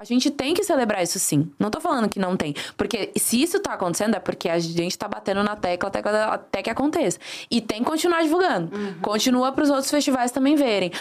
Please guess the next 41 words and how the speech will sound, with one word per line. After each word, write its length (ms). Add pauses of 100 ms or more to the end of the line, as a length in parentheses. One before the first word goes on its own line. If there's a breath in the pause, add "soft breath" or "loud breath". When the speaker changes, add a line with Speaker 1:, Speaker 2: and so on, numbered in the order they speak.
Speaker 1:
pro 160
público 440
cobrar, 300
falar, 280
"Opa, 180
pô", 280
e 120
o 20
pessoal 300
tá 60
fazendo 260
isso, 220
viu? 180 (480 loud breath)
Eu 120
vejo 380
lá, 160
quando 380
eu 80
tô 100
marcada 380
lá 100
nos 140
line-up, 280
eu 80
vejo 180
o 40
pessoal 200
falando, 240
"E 80
aí, 500 (200 loud breath)
chama 300
fulana, 380
fulana 280
também. 520 (260 loud breath)
E 120
aí, 200
chama 280
as 80
meninas 340
ali 160
também. 520